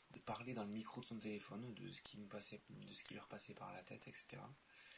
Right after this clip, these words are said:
Et, euh, ben, c'était, euh, c'était chouette, il y avait plusieurs, euh, plusieurs personnes, plusieurs créateurs de contenu, plusieurs, euh, on, je crois, on les a-, on les appelait, on les a-,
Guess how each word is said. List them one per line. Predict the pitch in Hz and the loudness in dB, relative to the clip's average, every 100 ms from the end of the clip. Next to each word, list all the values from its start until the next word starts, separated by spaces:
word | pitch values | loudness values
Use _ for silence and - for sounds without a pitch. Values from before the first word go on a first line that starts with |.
| - - - - | -10 -14 -14 -6
Et, | 98 95 | -4 -2
euh, | 92 92 | -4 -6
ben, | 92 95 | -4 4
c'était, | 90 - - 92 92 - | 6 6 4 -4 -6 -4
euh, | - | -2
c'était | - 131 | -2 0
chouette, | 117 135 | -2 -2
il | |
y | |
avait | 98 | -2
plusieurs, | - 104 101 104 95 | -4 -6 -2 -4 -4
euh, | 92 92 95 - - - - | -8 -8 -12 -16 -16 -18 -16
plusieurs | - 113 120 - | -2 0 0 -2
personnes, | 110 - 117 110 | -4 -2 -2 -4
plusieurs | 101 110 - | -4 -6 -6
créateurs | - 101 - 104 | -6 -6 -4 -4
de | |
contenu, | 101 107 95 98 98 | -4 -6 -6 -8 -8
plusieurs, | 110 98 98 | -6 -6 -4
euh, | 95 90 - - - - - - - - - - | -8 -12 -16 -18 -16 -14 -16 -20 -20 -20 -14 -12
on, | 92 90 - | -10 -10 -8
je | - | -8
crois, | - - | -10 -10
on | 95 | -8
les | 92 | -8
a-, | 92 | -8
on | |
les | - | -8
appelait, | - - - | -6 -8 -10
on | 90 | -6
les | 87 | -4
a-, | 90 | -4